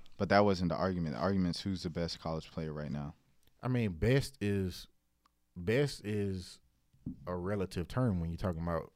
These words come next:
Speaker 2: okay, he's the best scorer.
Speaker 1: You talk, you talking about who's the best N B A prospect. That's a whole different
Speaker 2: No,
Speaker 1: conversation.
Speaker 2: I'm not. I'm saying that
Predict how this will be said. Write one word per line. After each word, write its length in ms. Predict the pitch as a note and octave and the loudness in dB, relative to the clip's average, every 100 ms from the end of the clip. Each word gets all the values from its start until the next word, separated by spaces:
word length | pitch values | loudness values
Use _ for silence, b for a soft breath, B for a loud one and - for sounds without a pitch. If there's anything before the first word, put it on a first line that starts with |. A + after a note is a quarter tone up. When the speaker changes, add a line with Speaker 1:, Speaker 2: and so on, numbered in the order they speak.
| _ | _
Speaker 2:
okay, 220 | F2 F#2 | -2 0
he's 180 | F2+ G2+ | 0 0
the 80 | E2 | -2
best 240 | D#2 F#2 - | -2 -2 -2
scorer. 440 | - B2 A2 F#2 - - _ _ - - - - _ | 0 4 4 2 -6 -20 _ _ -20 -16 -16 -18 _
Speaker 1:
You 100 | G#2 | -4
talk, 280 | - A2+ G2+ | 6 6 6
you 80 | A2 | 2
talking 240 | A2+ A2+ | 4 6
about 200 | G2 F2 | 6 4
who's 220 | G2+ A#2 G#2 | 4 2 4
the 60 | |
best 300 | F#2 G2 G2 - | 4 4 4 2
N 120 | F#2+ | 0
B 180 | F2 F#2 | 2 0
A 20 | |
prospect. 540 | F2+ D#2 D2 - - - - | 0 -2 -4 -8 -12 -14 -4
That's 200 | F#2+ - | -2 0
a 80 | F2 | -2
whole 400 | - G2 F#2+ F2+ | 2 4 4 4
different 160 | A2 D#3+ G#3 | 8 10 12
Speaker 2:
No, 20 | G#2+ | 10
Speaker 1:
conversation. 220 | F2+ E2 | 6 4
Speaker 2:
I'm 140 | B2+ | 4
not. 300 | C3+ G3 F#2 | 6 6 6
I'm 120 | F2 B2+ | 2 0
saying 440 | D3 D3 C3 A2+ | 0 2 2 2
that 300 | A2 G#2 - | 4 2 0